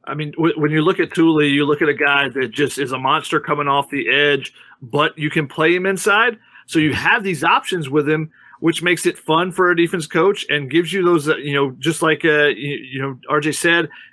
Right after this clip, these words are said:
it gives you the option of saying, "Whoever's playing worse on the line, that's who we're gonna replace him with."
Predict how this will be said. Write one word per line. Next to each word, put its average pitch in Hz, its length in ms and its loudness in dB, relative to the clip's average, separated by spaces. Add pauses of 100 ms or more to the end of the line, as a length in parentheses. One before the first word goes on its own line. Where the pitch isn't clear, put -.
(100)
it 139 140 -10
gives 165 220 0
you 185 100 -2
the 156 160 4
option 170 320 2
of 156 100 0
saying, 165 380 4
"Whoever's 165 520 0
playing 185 600 0
worse 160 400 2
on 170 160 0
the 160 80 0
line, 170 360 2
that's 151 220 0
who 170 80 0
we're 156 120 -2
gonna 160 160 0
replace 160 380 2
him 226 120 -2
with." 269 300 0